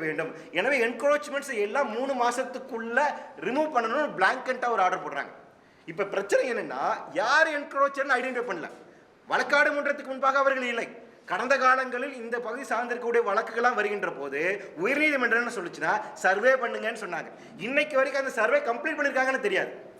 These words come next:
ஒட்டுமொத்த ஏரியாவை நீங்க சர்வே பண்ணணும், அதுதான் அதனுடைய அர்த்தம். என்டையர் அடையார் பகுதியை சர்வே பண்ணி இதுதான் அதோட கொள்ளளவு, இதன் ஆக்கிரமிப்பு செஞ்சிருக்கின்ற அறிவிக்கை வரணும். அந்த வேலையை செய்யலை. கடந்த இரண்டாயிரத்தி இருபத்தி மூன்றாம் ஆண்டு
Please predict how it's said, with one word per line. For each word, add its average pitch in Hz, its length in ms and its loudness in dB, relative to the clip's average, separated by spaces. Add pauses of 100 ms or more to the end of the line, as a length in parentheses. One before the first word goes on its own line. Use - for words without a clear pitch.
(380)
ஒட்டுமொத்த 262 500 2 (140)
ஏரியாவை 269 300 4
நீங்க 214 160 -6
சர்வே 214 240 4
பண்ணணும், 175 260 -2
அதுதான் 226 200 2
அதனுடைய 226 260 2
அர்த்தம். - 280 0 (520)
என்டையர் 262 380 4 (380)
அடையார் 254 360 2
பகுதியை 180 300 -2 (200)
சர்வே 185 260 4 (100)
பண்ணி 151 280 -6 (260)
இதுதான் 208 320 4
அதோட 202 260 -4
கொள்ளளவு, 170 460 -2 (320)
இதன் 190 180 -2 (240)
ஆக்கிரமிப்பு 233 480 -2
செஞ்சிருக்கின்ற 214 460 0
அறிவிக்கை 247 400 0
வரணும். 175 240 -4 (320)
அந்த 285 180 0 (140)
வேலையை 277 240 2
செய்யலை. 196 200 -2 (120)
கடந்த 247 320 0 (240)
இரண்டாயிரத்தி 196 480 2
இருபத்தி 240 300 -2
மூன்றாம் 202 320 2
ஆண்டு 160 180 -2